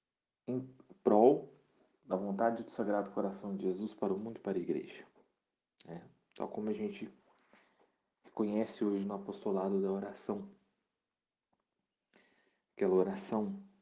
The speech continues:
né? Aquele oferecimento diário, oferecimento pelas intenções do Papa, da Igreja, né? Tal nos moldes como nós temos hoje.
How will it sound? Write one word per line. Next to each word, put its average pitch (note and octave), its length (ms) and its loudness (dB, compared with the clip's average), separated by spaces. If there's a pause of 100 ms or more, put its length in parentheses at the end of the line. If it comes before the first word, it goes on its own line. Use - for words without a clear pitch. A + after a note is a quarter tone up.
(160)
né? F#3+ 300 -4 (260)
Aquele - 280 4
oferecimento G2+ 760 0
diário, G2+ 520 0
oferecimento F#2+ 580 -2
pelas F#2 240 -6
intenções F2+ 460 -12
do - 80 -20
Papa, A2 440 -4
da - 120 -10
Igreja, G#2+ 600 0 (200)
né? G2 280 -4 (680)
Tal B2+ 320 4 (200)
nos G#2+ 200 -4
moldes G2+ 380 4
como G#2 320 -4
nós G2 220 -4
temos G#2 320 -2
hoje. - 400 -4